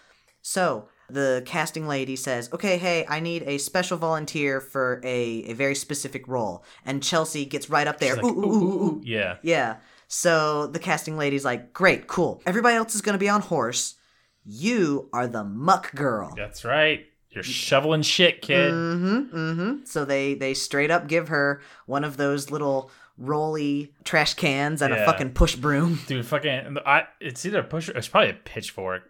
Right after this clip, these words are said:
Speaker 1: Oh, whatever.
Speaker 2: But yeah, she's just like, "Hey, Eddie, give me the shit can."
Speaker 1: <laughs> Pretty much. They're
Speaker 2: My thing is, like, it's like, if you wanna have a role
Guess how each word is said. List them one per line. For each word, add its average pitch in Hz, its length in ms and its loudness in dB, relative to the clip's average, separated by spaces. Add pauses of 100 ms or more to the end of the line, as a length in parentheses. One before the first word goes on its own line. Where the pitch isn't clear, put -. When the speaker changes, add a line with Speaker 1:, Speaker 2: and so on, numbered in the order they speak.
(100)
Speaker 1:
Oh, 131 140 -2
whatever. 113 440 -2
Speaker 2:
But 127 400 8
yeah, 113 420 2
she's 123 240 -8
just 131 180 -8
like, 135 180 4
"Hey, 277 680 2 (500)
Eddie, 240 340 4
give 226 240 0
me 240 100 2
the 185 120 -2
shit 226 460 4
can." 175 580 0
Speaker 1:
<laughs> 208 760 0
Pretty 202 220 -2
much. 160 400 -4 (640)
They're 156 420 0
Speaker 2:
My 151 160 2
thing 240 180 -2
is, 180 160 0
like, 151 280 2
it's 127 120 -6
like, 135 240 0 (440)
if 135 160 0
you 180 100 0
wanna 202 200 4
have 175 200 2
a 160 80 0
role 127 640 -2